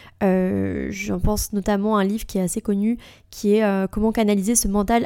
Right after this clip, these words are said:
envahissant, que j'ai lu, qui est très très bien, que je vous conseille d'ailleurs. Euh, et voilà, donc je me suis retrouvée dans cette fameuse maison d'édition et finalement d'un rendez-vous, euh, où je ne savais pas trop, euh, de quoi on allait parler,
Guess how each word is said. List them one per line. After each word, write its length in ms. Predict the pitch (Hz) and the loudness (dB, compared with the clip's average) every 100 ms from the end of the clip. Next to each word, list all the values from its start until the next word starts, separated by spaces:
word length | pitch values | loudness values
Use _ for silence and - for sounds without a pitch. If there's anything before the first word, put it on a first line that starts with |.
| - | -2
envahissant, 760 | - 208 220 214 - 220 233 247 | -2 2 2 2 0 0 0 0
que 140 | 220 | 0
j'ai 260 | 180 185 180 | 0 0 0
lu, 200 | 190 226 | -2 -2
qui 120 | 202 | -4
est 100 | 185 | -4
très 120 | - | -6
très 160 | - 202 | -6 -4
bien, 240 | 190 262 - - - - | -2 -4 -8 -16 -18 -8
que 80 | 208 | -4
je 60 | 202 | 0
vous 60 | |
conseille 280 | 214 196 226 | 0 0 0
d'ailleurs. 320 | 196 185 247 - - - - - - | 2 2 0 -6 -16 -20 -20 -14 -4
Euh, 300 | 196 180 190 - | -2 0 -2 -2
et 80 | 254 | 2
voilà, 180 | 220 185 | 2 2
donc 120 | 214 | 0
je 20 | |
me 60 | 254 | -2
suis 100 | 269 | -2
retrouvée 160 | 330 | 0
dans 120 | 294 | 2
cette 180 | 233 214 | 2 4
fameuse 280 | 247 262 254 | 4 4 6
maison 240 | 247 247 | 6 4
d'édition 760 | 269 233 226 220 - 220 262 320 - | 4 2 0 0 0 0 2 0 0
et 140 | 247 269 | 0 2
finalement 340 | 240 226 262 | 4 4 6
d'un 180 | 233 208 | 6 6
rendez-vous, 600 | 208 247 262 254 285 311 - | 6 6 6 4 4 2 2
euh, 180 | 202 196 | 4 4
où 80 | 220 | 4
je 80 | 220 | 4
ne 60 | |
savais 180 | 202 202 | 6 4
pas 140 | 254 285 | 4 2
trop, 300 | - 302 269 | 2 4 6
euh, 400 | 220 208 202 190 | 6 6 4 2
de 120 | 208 | 2
quoi 140 | 254 | 4
on 60 | 240 | 4
allait 120 | 208 | 6
parler, 360 | 202 185 226 | 4 2 0